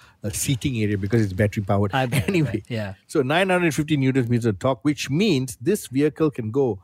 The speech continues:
Speaker 1: from zero to hundred. Acceleration time is just four point four seconds.
Speaker 2: Oof, you don't really need that, but that is impressive.
Speaker 1: Yes, and you still get a driving range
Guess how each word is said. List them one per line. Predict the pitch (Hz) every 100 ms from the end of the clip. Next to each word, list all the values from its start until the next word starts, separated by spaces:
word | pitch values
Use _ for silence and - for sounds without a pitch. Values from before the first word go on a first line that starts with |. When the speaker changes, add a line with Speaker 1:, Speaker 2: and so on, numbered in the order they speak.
| _ _
Speaker 1:
from | - - 147 117
zero | 90 147 165
to | 160 120
hundred. | - 120 120 107
Acceleration | 104 - 143 165 160 147 139
time | 117 127 104
is | 98
just | 107 123 - _ _ _
four | - - 151 156
point | - 123 113 104
four | - 123 120
seconds. | 110 - - 92 - 90 87 - 113
Speaker 2:
Oof, | - - - - -
you | 131
don't | 131
really | 139 131
need | 131 165
that, | 165 165 127
but | 127
that | 117 131 127
is | 127 117
impressive. | 98 104 - 90 - - _
Speaker 1:
Yes, | 107 95 87 -
and | 147
you | 165
still | - - 269 233
get | 196 151
a | 131
driving | 120 139 147 156 143
range | 139 139 131